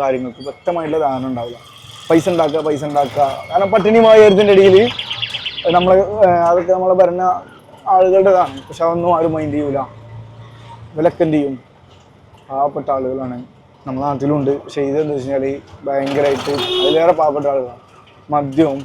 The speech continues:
മുറുക്കാനും അല്ലെങ്കിൽ അങ്ങനത്തെ സംഭവങ്ങളും കൊടുത്തിട്ട്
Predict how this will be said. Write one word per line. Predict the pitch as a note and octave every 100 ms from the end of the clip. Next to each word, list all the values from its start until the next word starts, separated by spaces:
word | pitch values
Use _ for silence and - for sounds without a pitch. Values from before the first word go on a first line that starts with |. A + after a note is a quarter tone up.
| - - - -
മുറുക്കാനും | D3 C3+ C#3+ C#3+ C3+ C3 C3+ - - C#3+
അല്ലെങ്കിൽ | C#3+ D3
അങ്ങനത്തെ | C#3+ D3 C#3+ C#3+
സംഭവങ്ങളും | C#3 C3+ C3+ C3 C3
കൊടുത്തിട്ട് | C3+ B2 C3 B2